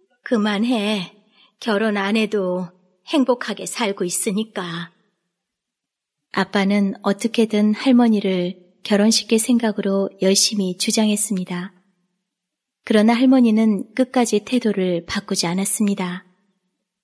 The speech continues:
"나에게 왕자님은 네 아버지 한 사람으로 충분하다. 나는 네 아버지에 대한 고마움,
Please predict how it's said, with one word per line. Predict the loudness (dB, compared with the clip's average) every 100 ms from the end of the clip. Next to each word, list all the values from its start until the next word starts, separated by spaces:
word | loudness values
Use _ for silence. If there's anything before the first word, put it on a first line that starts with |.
| _ _ _ _
"나에게 | -6 -4 -4 -4 -6 -4
왕자님은 | -4 -4 -4 -6 -6 -4 -4 -6 -6 -8 -12 _ _ _ _ _ _
네 | -6 -2 -2
아버지 | -2 -2 -4 -4
한 | -4 -4
사람으로 | -4 -4 -6 -8 -10
충분하다. | -8 -6 -6 -6 -6 -8 -10 -14 -14 _ _ _ _ _ _ _ _ _ _ _ _ _
나는 | -8 -6 -4 -2 -2
네 | 0 -2
아버지에 | -2 -4 -2 -2 -2
대한 | -2 -4 -8
고마움, | -6 -4 -2 -4 -8 -10